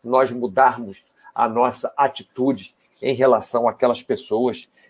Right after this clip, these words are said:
é, com as quais temos problemas também, né? Então, vou falar, vou começar o, o chat falando um pouco sobre, sobre isso.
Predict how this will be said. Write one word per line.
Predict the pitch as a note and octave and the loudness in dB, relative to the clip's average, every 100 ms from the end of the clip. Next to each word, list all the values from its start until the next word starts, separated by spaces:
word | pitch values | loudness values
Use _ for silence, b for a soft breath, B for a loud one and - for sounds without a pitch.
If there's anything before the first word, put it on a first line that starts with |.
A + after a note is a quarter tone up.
| - | -4
é, | - | -4
com | - C3+ | 0 0
as | C3 | 2
quais | - C#3 C#3+ | 4 4 4
temos | - C#3 C#3+ - | -2 -2 -4 -8
problemas | - C#3 G#2 A#2+ G#2 G2 | -2 -2 0 -4 -4 -10
também, | - G2 E2 _ _ | -14 -14 -16 _ _
né? | G2+ B2 C#3+ - b b b | -2 -2 -2 -6 b b b
Então, | C#3 C#3 F3+ | -6 4 6
vou | F3+ | 6
falar, | - E3 D#3+ D3 | 6 6 8 6
vou | C3 C#3 | 4 2
começar | D3 C3+ - | -2 -4 -2
o, | B2 B2 A#2+ - - | -2 -4 -12 -12 -12
o | |
chat | - D#3 E3 E3 | -4 2 2 0
falando | D3 D#3+ C3 A#2+ _ _ _ _ | -2 -2 -4 -10 _ _ _ _
um | - | -16
pouco | A2 C3 B2 | -6 -4 -4
sobre, | - B2+ G2 A2 - G2 _ _ _ _ _ | -4 -6 -6 -10 -10 -14 _ _ _ _ _
sobre | _ - D3 B2 | _ 2 4 6
isso. | D#3+ F3+ - - | 4 4 0 -16